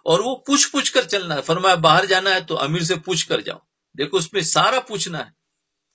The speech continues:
हाँ, तो अमीर से पूछ कर जाओ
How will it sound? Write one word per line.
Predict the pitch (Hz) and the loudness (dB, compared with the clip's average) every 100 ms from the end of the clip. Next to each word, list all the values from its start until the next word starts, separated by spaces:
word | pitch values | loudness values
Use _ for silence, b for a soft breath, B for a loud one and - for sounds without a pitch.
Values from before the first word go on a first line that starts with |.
| _ _ _ _ - - - | _ _ _ _ -20 -20 -8
हाँ, | 98 80 - - _ _ _ _ _ _ | -6 -6 -10 -18 _ _ _ _ _ _
तो | 131 | -8
अमीर | 123 135 175 | -2 2 2
से | 165 180 | 2 0
पूछ | 165 165 | -4 -6
कर | - 151 | -4 -6
जाओ | - - | -8 -18